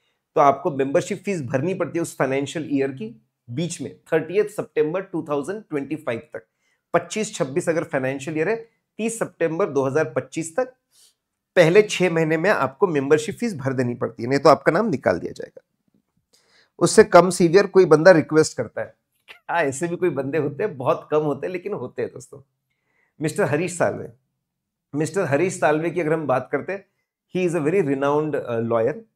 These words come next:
लेकिन लॉयर बनने से पहले वो चार्टर्ड अकाउंट बने। इतने होनहार, बुद्धिमान, शक्तिमान थे, वो पहले चार्टर्ड अकाउंटेंट बने, लेकिन उन्होंने अपनी मेंबरशिप, उन्होंने अपने मेंबरशिप को सरेंडर कर दिया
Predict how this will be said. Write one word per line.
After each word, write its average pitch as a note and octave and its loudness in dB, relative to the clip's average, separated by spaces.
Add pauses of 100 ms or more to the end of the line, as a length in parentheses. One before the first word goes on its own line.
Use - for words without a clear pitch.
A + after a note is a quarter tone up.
(100)
लेकिन C3+ -8 (300)
लॉयर B2+ 0
बनने C3+ -2
से C3+ -8
पहले B2 -8 (440)
वो C#3 -4
चार्टर्ड C3 0
अकाउंट C3+ -4
बने। A2 -10
इतने - -6
होनहार, B2+ -2
बुद्धिमान, C3 -6
शक्तिमान C3 -8
थे, F3+ -8
वो G3 -6
पहले C#3 -8
चार्टर्ड A#2+ -4
अकाउंटेंट C3+ -10
बने, B2+ -12 (680)
लेकिन C#3 4
उन्होंने C#3+ 0
अपनी C3+ -6
मेंबरशिप, B2+ -2 (140)
उन्होंने C3+ 2
अपने C3+ -2
मेंबरशिप C3 -8
को C3 -2
सरेंडर B2 -4
कर C#3+ -4
दिया C#3 -6